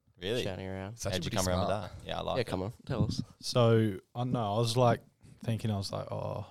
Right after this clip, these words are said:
Speaker 4: I wanna do something with drinking or something, something that'll be cool. We can have a drink,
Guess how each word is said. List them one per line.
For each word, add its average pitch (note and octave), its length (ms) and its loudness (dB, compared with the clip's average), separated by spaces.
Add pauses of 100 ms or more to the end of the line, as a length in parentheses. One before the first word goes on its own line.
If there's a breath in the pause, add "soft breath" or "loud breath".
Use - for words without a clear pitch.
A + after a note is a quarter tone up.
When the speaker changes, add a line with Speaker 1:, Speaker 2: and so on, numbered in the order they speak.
Speaker 4:
I A2+ 40 -6
wanna A2 160 -4
do A2 160 2
something G#2 340 -2
with F#2+ 160 -8
drinking F#2+ 500 -6
or - 80 -10
something, - 320 -8
something A#2+ 280 -2
that'll A2+ 140 -2
be G#2 100 -2
cool. G2+ 220 -4
We G2 100 -4
can G#2 80 -6
have G2 120 -4
a G2 40 -6
drink, F#2 400 -6